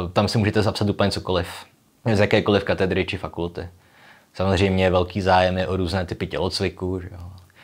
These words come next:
Můžete si prostě zapsat na kurzy malování, kulečníku. Můžete chodit do školního pěveckého sboru. No, úplně cokoliv, co vás zajímá. S výjimkou cizích jazyků, tam můžete absolvovat jenom předepsaný počet seminářů.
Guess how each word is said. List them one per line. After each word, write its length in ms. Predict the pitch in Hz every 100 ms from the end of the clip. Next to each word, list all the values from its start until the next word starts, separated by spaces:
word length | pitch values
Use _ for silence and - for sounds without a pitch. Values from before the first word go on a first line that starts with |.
| _ -
Můžete 280 | 90 92 80
si 120 | 104
prostě 320 | 87 - 101
zapsat 340 | 90 - 95
na 100 | 87
kurzy 300 | 87 98 90
malování, 800 | 87 82 87 87 85 87 82 82 87 - -
kulečníku. 840 | 90 87 85 - 85 87 92 90 - - -
Můžete 280 | - 92 90
chodit 560 | 90 90 87 85 - -
do 80 | -
školního 500 | - - 98 92 95
pěveckého 560 | 90 90 87 - 87 87
sboru. 460 | 82 90 90 87 - _ -
No, 100 | 80 -
úplně 260 | - 98
cokoliv, 340 | 90 92 95 -
co 120 | 95
vás 200 | 90 90
zajímá. 460 | 85 85 80 78 - _ - - -
S 60 | -
výjimkou 360 | 123 117 113 113
cizích 320 | 117 107 104
jazyků, 540 | 90 110 110 110 110 110 _
tam 120 | 107
můžete 400 | 101 101 101 92
absolvovat 540 | 95 - 107 101 95 92
jenom 220 | 98 92
předepsaný 480 | 87 92 87 98 90
počet 260 | 90 98
seminářů. 500 | - 90 90 82 87